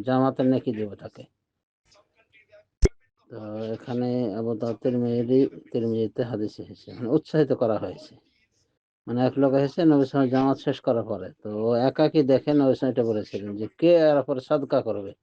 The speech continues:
বা সাদকার নেকি, এ, পাইয়ে দিবে আর তার সাথে সালাত আদায় করবে। তখন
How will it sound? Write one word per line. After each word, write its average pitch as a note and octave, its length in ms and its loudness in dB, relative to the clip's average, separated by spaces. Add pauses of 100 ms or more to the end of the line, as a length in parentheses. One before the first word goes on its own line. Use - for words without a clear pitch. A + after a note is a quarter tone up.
(1200)
বা A2+ 120 -4 (180)
সাদকার C#3+ 500 2
নেকি, D3 300 2 (560)
এ, A2+ 40 -8 (200)
পাইয়ে B2+ 380 4
দিবে G2+ 240 -6 (2250)
আর A2+ 100 -2 (220)
তার A#2+ 220 0
সাথে C3 220 0 (120)
সালাত B2 300 -2
আদায় F#2+ 200 -10
করবে। - 220 -18 (120)
তখন A2+ 220 -8